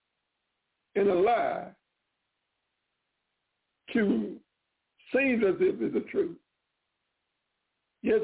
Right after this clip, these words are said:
they, they did it in Jesus' time. They'll do it, do it now in twenty twenty-two.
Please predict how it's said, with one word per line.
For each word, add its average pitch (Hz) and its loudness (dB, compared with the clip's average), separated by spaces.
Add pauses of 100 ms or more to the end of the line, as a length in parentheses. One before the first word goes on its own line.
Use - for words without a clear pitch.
they, 220 -4
they 214 0
did 226 0
it 214 0
in 202 -6
Jesus' 208 0
time. 226 0
They'll 202 2
do 233 2
it, 233 0 (1080)
do 233 2
it 226 0
now 214 0
in 175 2
twenty 180 2
twenty-two. 214 -2